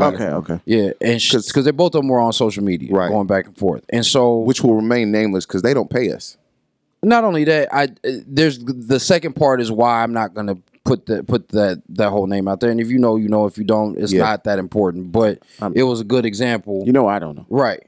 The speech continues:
Speaker 1: But it was a good example because sh-, she hops on. She was like, "All I did was love this man, and he, he seems to have, uh, and he was just nutting inside of me," you know,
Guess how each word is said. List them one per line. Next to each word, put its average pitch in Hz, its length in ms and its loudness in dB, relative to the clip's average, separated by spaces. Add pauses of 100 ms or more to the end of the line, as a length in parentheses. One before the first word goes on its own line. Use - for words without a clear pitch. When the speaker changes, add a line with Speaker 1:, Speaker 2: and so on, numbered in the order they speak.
(140)
Speaker 1:
But 127 140 0
it 151 60 4
was 143 100 0
a 139 60 -4
good 165 160 4
example 131 760 -2 (320)
because 135 400 4
sh-, - 140 -6
she - 200 2
hops 139 260 2
on. 131 160 0
She 127 140 -4
was 120 60 0
like, 117 120 2
"All 120 160 2
I 123 60 0
did 120 160 0
was 110 160 0
love 123 180 4
this 113 140 -6
man, 120 380 0
and 104 160 -4
he, 123 380 2 (400)
he 147 220 0
seems 135 400 2
to 120 120 2
have, 117 640 0 (360)
uh, 110 560 0
and 113 100 -2
he 131 140 2
was 120 320 2
just 101 340 -2
nutting 127 360 -2
inside 120 400 0
of 117 60 0
me," 113 480 -2
you 113 140 -2
know, 104 420 0